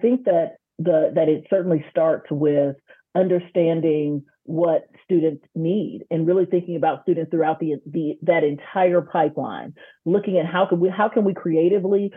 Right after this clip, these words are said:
recruit the students so that we even, so that we can even, um, help them to understand the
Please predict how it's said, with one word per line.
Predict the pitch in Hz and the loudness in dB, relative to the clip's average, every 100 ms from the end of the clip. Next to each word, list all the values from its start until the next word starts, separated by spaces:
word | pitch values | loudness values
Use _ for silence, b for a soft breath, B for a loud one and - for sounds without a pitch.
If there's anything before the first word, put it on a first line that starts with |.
| B | B
recruit | 170 175 - 180 190 | -2 -2 0 -2 0
the | 196 | -4
students | - 220 214 208 | 0 0 2 0
so | 196 | 2
that | 175 143 | 2 2
we | 165 | 0
even, | 175 202 202 190 180 B B | 2 0 2 0 0 B B
so | - | 0
that | - 233 | 2 2
we | |
can | 220 202 | 2 0
even, | 208 185 185 170 147 B _ _ | 2 2 2 0 -4 B _ _
um, | 185 160 147 143 - - | 2 2 0 -4 -8 -2
help | 185 196 - | 0 0 2
them | 208 | 2
to | 175 185 | 2 2
understand | 185 175 - 175 165 | 2 0 2 0 2
the | 151 | 0